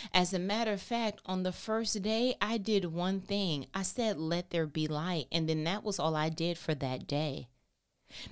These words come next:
If God had an Instagram and he was like, "Yeah,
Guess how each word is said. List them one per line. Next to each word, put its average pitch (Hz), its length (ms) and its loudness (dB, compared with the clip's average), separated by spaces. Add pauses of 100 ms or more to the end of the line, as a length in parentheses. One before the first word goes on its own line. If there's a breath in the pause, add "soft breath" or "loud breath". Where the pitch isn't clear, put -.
(160 loud breath)
If 160 180 6
God 196 300 6
had 208 240 6
an 185 180 0
Instagram 269 840 2
and 180 120 6
he 208 140 4
was 196 220 4
like, 185 320 2
"Yeah, 233 340 6